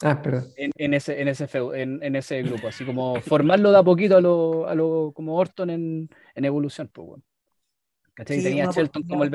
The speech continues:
Speaker 2: veterano. Fue una oportunidad perdida. Me gustaba harto, weón. Aparte que tenían buenas luchas, esa es la weá, mi-,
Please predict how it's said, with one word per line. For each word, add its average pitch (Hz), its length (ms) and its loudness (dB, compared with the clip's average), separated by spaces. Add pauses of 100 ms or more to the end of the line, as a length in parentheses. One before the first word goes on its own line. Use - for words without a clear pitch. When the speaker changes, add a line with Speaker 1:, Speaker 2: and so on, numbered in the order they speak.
Speaker 2:
veterano. 143 320 -2 (580)
Fue - 140 0
una 190 80 6
oportunidad 185 380 4
perdida. 185 200 4
Me 233 100 4
gustaba 381 360 -6
harto, 120 400 -12
weón. 117 180 -10
Aparte 190 380 -6
que 226 80 -4
tenían 220 320 -4
buenas 202 200 -4
luchas, 185 320 -4
esa 185 140 -2
es 208 80 2
la 220 100 0
weá, 202 280 2
mi-, 180 260 0